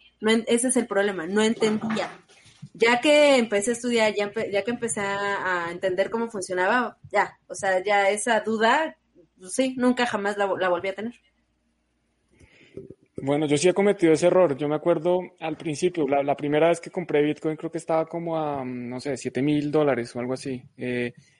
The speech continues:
Speaker 2: y cuando llegó a siete mil quinientos u ocho mil, eh, muy rápido, eh, pro-, posiblemente el mismo día o el día siguiente, vendí. Y, y yo feliz porque me había ganado por ahí veinte dólares o algo así. O, y yo feliz, eh, vendí. Y eso después siguió subiendo y nunca,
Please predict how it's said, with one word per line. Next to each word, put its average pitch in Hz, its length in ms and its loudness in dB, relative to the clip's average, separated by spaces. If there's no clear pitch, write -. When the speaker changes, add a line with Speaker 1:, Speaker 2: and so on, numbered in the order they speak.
Speaker 2:
y 156 240 2
cuando 143 240 4
llegó 143 320 6
a 156 400 6
siete 175 220 2
mil 147 120 2
quinientos 160 480 0
u 139 60 0
ocho 131 160 -4
mil, 175 280 0
eh, 127 340 -2
muy 156 200 4
rápido, 160 460 2
eh, 123 100 -2
pro-, 135 200 -8
posiblemente 143 580 -2
el 156 60 0
mismo 156 260 0
día 151 220 2
o 127 100 0
el 123 60 -4
día 123 100 -2
siguiente, 147 500 -6
vendí. 139 400 2
Y, 147 260 -4
y - 20 -2
yo 143 120 2
feliz 175 360 2
porque 185 180 0
me 180 80 2
había 147 120 4
ganado 151 300 4
por 160 120 0
ahí 143 80 4
veinte 143 260 -2
dólares 127 380 0
o 127 40 -6
algo 120 160 -6
así. 127 300 -12
O, 120 260 -10
y 135 120 -10
yo 135 160 -2
feliz, 180 320 4
eh, 220 300 4
vendí. 185 320 -2
Y 160 40 2
eso 156 140 -2
después 175 220 -4
siguió 202 180 2
subiendo 196 500 2
y 185 60 2
nunca, 175 400 2